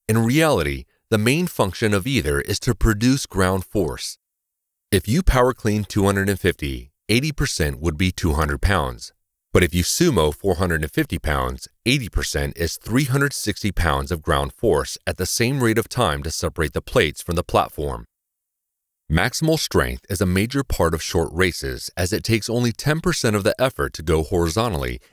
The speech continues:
and ninety percent of the effort to overcome gravity vertically. We have talked about the hamstrings that cause hip extension. Now let's talk about two exercises that work both hip extension and knee flexion.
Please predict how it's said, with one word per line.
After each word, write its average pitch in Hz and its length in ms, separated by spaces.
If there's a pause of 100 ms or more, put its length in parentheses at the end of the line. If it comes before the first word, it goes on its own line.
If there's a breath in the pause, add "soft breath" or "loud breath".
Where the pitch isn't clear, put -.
(120 soft breath)
and 117 180
ninety 147 240
percent 78 340
of 65 120
the 71 160
effort 78 320
to 104 160
overcome 113 560
gravity 85 480
vertically. 76 640 (640)
We 98 160
have 110 160
talked - 300
about 113 240
the 120 80
hamstrings 73 680
that 85 180
cause 92 280
hip - 180
extension. 64 640 (320)
Now 110 300
let's 175 220
talk 95 260
about 80 320
two 160 240
exercises 76 760
that 107 220
work 113 260
both 139 280
hip 143 220
extension 78 560
and 104 220
knee 135 140
flexion. 64 640